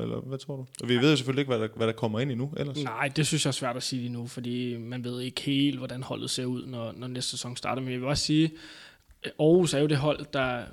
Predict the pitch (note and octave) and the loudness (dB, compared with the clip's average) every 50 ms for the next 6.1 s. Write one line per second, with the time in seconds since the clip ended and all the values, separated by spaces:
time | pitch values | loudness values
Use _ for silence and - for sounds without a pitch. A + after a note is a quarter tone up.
0 | - - - - C3+ - - - D#3 E3 F3 E3+ - D3+ C#3+ C#3 - - C#3 - | -10 -8 -4 -2 -2 -2 0 0 0 0 -2 -2 0 -2 -2 -2 -2 -6 -6 -6
1 | C3+ B2 - C3 C3+ C#3+ C#3+ C#3 C#3 C#3+ C#3 D3+ D3 D3+ D3+ - D3+ C#3+ D3 E3+ | -6 -8 -8 -8 -8 -6 -4 0 0 0 0 0 -2 -4 -4 -6 -4 -2 2 2
2 | F#3 F#3+ F#3+ F#3 - - - - - - _ _ _ _ - - D3+ B2+ D3 D3 | 4 4 2 0 -4 -16 -20 -20 -20 -20 _ _ _ _ 0 0 2 4 4 4
3 | D3 D#3+ D#3+ D#3 - - - - C#3 C3+ B2+ B2+ B2+ - - C3+ C3 C#3+ C3+ C3+ | 4 2 -2 -6 -8 -12 -12 -8 -6 -4 -4 -4 -4 -4 -4 -2 0 0 0 0
4 | C3 C3 C3 - - E3 D#3+ - - D#3+ C#3+ - - D3 C#3+ - - C#3+ C#3 C#3 | 0 0 -2 0 0 0 0 2 0 0 0 2 0 -2 -2 -2 -4 -4 -2 0
5 | D3+ F3+ F#3+ - - - - - - - - - _ _ - - D3 C#3 C3+ C3 | 0 -2 -2 -4 -14 -20 -20 -20 -20 -20 -20 -20 _ _ -8 -4 -2 -2 0 -2
6 | B2+ | -4